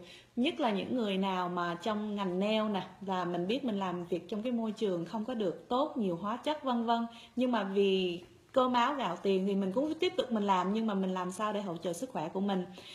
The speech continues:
Còn dạo này thì như gặm mấy bàn của anh rất là nhiều, à, những người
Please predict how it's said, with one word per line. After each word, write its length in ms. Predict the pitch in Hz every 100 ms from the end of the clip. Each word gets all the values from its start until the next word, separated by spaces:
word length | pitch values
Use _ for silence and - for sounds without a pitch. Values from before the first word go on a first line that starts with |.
| -
Còn 200 | 196 196
dạo 200 | 185 185
này 200 | 214 202 202
thì 100 | 196
như 200 | 226 226
gặm 260 | 180 185
mấy 200 | 214 277
bàn 280 | 247 208 190
của 60 | 254
anh 140 | 233
rất 140 | 254 302
là 60 |
nhiều, 480 | 214 202 202 190 175 175 - -
à, 340 | - 175 175 175
những 200 | 175 220
người 420 | 269 214 202 220